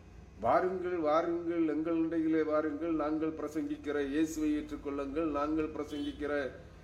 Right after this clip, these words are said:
அஹ், கிறிஸ்துவை ஏற்றுக்கொள்ளுங்கள், அஹ், ம-,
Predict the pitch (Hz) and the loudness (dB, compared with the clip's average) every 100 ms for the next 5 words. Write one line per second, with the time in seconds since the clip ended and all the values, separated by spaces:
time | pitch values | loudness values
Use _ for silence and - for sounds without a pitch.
0 | - - - 123 131 131 127 160 165 165 | -20 -16 -2 0 2 2 0 2 2 4
1 | 165 156 151 - 120 139 135 127 156 156 | 4 4 2 -2 -6 -4 -2 -2 -2 -2
2 | 107 - - - - - - - - - | -6 -12 -18 -20 -20 -18 -18 -18 -18 -18
3 | - - - - - 143 143 139 135 131 | -18 -16 -16 -8 0 2 4 2 0 -6
4 | 135 131 131 127 127 120 | -6 -4 -2 0 2 0